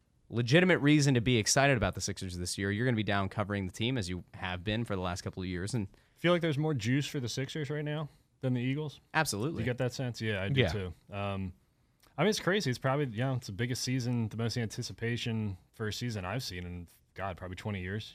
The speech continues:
Speaker 2: you know, probably since Allen Iverson, two thousand, two thousand one, whatever. Um, there's been a lot of media down there, more so than, than normal. But, uh,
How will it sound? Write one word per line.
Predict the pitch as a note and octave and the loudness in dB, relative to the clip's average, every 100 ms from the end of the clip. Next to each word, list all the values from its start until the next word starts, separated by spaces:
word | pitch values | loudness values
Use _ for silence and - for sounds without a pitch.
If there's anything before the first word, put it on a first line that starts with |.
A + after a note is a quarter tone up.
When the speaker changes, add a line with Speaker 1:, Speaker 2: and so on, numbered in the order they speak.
| _ | _
Speaker 2:
you | A2 | -4
know, | G#2+ A2 G#2 _ | -2 -4 -8 _
probably | - F#2+ | -8 -6
since | F#2+ G2 G2 | -4 -6 -4
Allen | F#2+ F#2 | -2 -2
Iverson, | F#2 G2 G2 G2+ G2 | -2 -4 -4 -4 -6
two | F#2+ G#2 | -6 -6
thousand, | G2 G2 G2 F#2+ F#2 | -4 -4 -4 -6 -6
two | G2 | -6
thousand | G2+ F2+ F2+ | -8 -6 -8
one, | F#2+ G#2 | -6 -2
whatever. | G#2 G#2 G#2 - _ _ _ _ | -2 -2 -4 -8 _ _ _ _
Um, | G2+ G2 F#2+ G2 | -2 0 0 -4
there's | G2 | -2
been | C3+ | 0
a | G#2+ | 0
lot | G2+ G#2 A#2 | 2 2 2
of | |
media | A2+ A#2 A#2+ A2+ | 2 2 0 0
down | A2 A2 A2 A2 | 0 0 0 0
there, | A2 G#2+ | 0 0
more | G2+ A2 | 0 -2
so | A2 A#2 G#2+ G#2+ | -2 -4 -2 -2
than, | G#2 F#2+ | -4 -6
than | G#2+ G2 | -6 -4
normal. | F#2+ G#2+ A2 | -4 -4 -4
But, | F#2 F#2+ F#2 | -4 -6 -6
uh, | F2 F2 | -6 -8